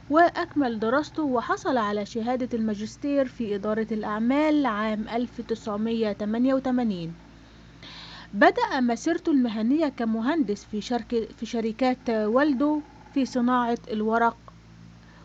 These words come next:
وكمان في عام ألف تسعمية واحد وتسعين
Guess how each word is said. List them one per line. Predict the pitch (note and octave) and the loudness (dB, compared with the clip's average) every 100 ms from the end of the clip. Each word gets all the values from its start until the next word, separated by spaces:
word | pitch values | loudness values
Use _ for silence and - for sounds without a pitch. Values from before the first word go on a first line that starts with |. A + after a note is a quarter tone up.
| - | -8
وكمان | G3+ A3+ A#3+ A#3 A#3 - - G#3 A#3+ C#4 D4 C4+ C4 B3 | 0 2 2 0 -4 -10 -4 0 4 4 6 4 2 0
في | - A#3 | -4 -2
عام | G3+ G#3 A3 G#3+ | 2 2 0 -2
ألف | A3 - | -4 -4
تسعمية | A3+ A3+ - G#3+ A#3 A#3+ G#3+ | -8 -8 -6 -2 0 2 2
واحد | G#3+ G#3 G3+ | 0 -2 -6
وتسعين | G#3 G3+ G#3+ A#3+ A3+ D#4 E4 | -6 -6 -4 0 2 2 2